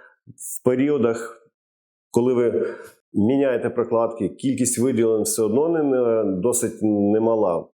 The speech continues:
то такі виділення, безумовно, можна вважати рясними.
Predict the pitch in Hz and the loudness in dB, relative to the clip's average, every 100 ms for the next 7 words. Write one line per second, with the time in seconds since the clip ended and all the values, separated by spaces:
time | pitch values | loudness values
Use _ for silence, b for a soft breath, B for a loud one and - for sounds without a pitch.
0 | _ _ - 113 113 165 165 131 107 101 | _ _ -4 -2 0 0 0 2 2 2
1 | 92 98 113 127 127 107 110 104 104 101 | 0 0 2 2 2 2 0 2 0 2
2 | 98 - 87 90 82 69 50 | 0 0 -2 -2 -2 -2 -4